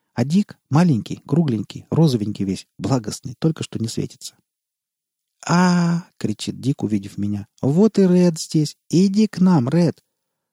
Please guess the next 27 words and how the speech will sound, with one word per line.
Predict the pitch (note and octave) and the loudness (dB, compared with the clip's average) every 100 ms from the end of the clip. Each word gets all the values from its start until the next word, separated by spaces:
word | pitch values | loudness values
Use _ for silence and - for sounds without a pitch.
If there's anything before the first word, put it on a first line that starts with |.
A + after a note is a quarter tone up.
| _ | _
«Правильно! — | - - - D3 E3 E3 D#3 D3 B2 G2+ _ _ | -6 -4 0 2 4 4 4 2 0 -4 _ _
ревёт | G2+ F#2+ F#2+ | -6 -4 -6
Гуталин. — | F#2+ G2 G2+ F#2+ - _ _ _ _ - | -6 -6 -4 -6 -8 _ _ _ _ -6
Во | A2+ | -4
всём | - E3+ D#3+ | 0 2 2
городе | C3+ D#3+ D#3 C#3 | 4 4 4 0
есть | C#3 C#3+ - | 0 -2 0
только | C#3 C3 | 0 0
два | A#2+ G2+ C3+ C#3 | -4 -2 -2 0
человека — | - A2+ A2+ G#2+ - - _ _ _ | -2 -4 -2 -4 -6 -10 _ _ _
Ред | D3 E3+ D3+ G#2+ - - | 0 2 2 -2 -12 -2
и | |
я. | D3 C3+ B2 G#2 - _ _ _ - | 0 2 2 -2 -8 _ _ _ -12
Все | - B2 | -4 0
остальные — | C#3 - B2+ C#3 C#3 G#2 | 0 0 0 2 2 0
свиньи, | - F2+ C#3 E3+ C3+ F#2+ - _ - | -6 0 4 4 4 0 -8 _ -10
дети | F#2 C3+ C3+ | -2 0 0
сатаны. | C3 B2+ C3+ C3+ D#3+ A2+ - _ _ _ _ _ _ _ - | -2 -2 0 2 4 2 -2 _ _ _ _ _ _ _ -8
Ред, | C#3 D3 - - _ _ - | -2 0 -2 -8 _ _ -8
ты | C3 | 0
тоже | G3+ F#3 | 2 4
служишь | C#3+ - B2 F#2+ - | 2 0 0 -2 -4
сатане, | A2 B2 A#2+ F#2 - _ _ - | -4 -2 -2 -4 -8 _ _ -6
но | G#2+ | -4
ты | G2 C3+ | -2 0
всё-таки | C#3+ - A2 - - | 0 0 -2 -4 -10
человек». | - - A#2 G2 F#2+ - | -8 -4 -2 -2 -4 -8